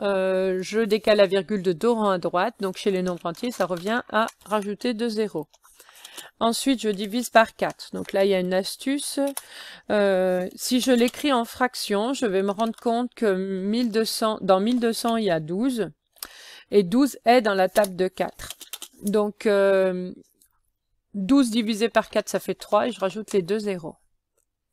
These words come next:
Alors, vous, euh, comment faire pour me montrer comment vous avez fait ? Donc, euh, moi, c'est un peu plus compliqué, forcément, à l'ordinateur, hein. Je vais vous demander, vous, d'entourer le douze et le quatre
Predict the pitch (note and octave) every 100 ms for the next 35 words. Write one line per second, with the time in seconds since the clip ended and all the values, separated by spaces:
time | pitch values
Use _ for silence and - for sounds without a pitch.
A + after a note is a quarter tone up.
0 | _ _ _ _ _ _ _ _ _ _
1 | _ G#3 G3+ F#3 E3+ F3+ G3 C4 C#4 -
2 | - - G3 F#3+ F#3 F3 F3+ - _ -
3 | - _ - A3+ A3+ A#3+ C4+ C4 - G3
4 | F#3+ F#3+ F#3+ F#3+ G#3 B3 C#4 A#3+ A3 G3
5 | F#3+ F#3 E3+ F3 - G#3+ C4+ D#4+ - F3+
6 | F3+ F3 - F3+ E3 E3 D#3+ E3+ F3 _
7 | _ - _ _ _ _ F#3+ G3+ G3 E3
8 | F#3 E3+ G3+ F3 - F#3 A3 - F#3 F#3+
9 | F3+ E3+ E3+ F3 F3 F3+ G#3+ C4 G#3+ G#3
10 | - F#3+ E3+ A3 F#3+ G3 G#3+ G3+ G3+ A#3+
11 | A3 A3+ F#3+ G#3 G#3+ - F#3 G#3+ A3 F#3+
12 | F#3 G3+ G3+ F3 E3+ - E3